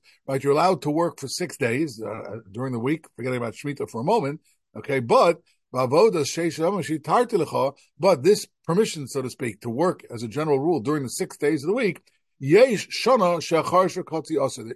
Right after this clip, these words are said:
is a year when this activity is forbidden, even during the six days of the work week.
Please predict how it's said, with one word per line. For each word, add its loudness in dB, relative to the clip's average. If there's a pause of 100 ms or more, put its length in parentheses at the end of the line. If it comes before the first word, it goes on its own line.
is 6 (320)
a -4
year 4
when 2
this 4
activity 2
is -4
forbidden, 0 (300)
even 0
during 0
the -2
six -4
days 2
of -2 (120)
the -12
work 2
week. -2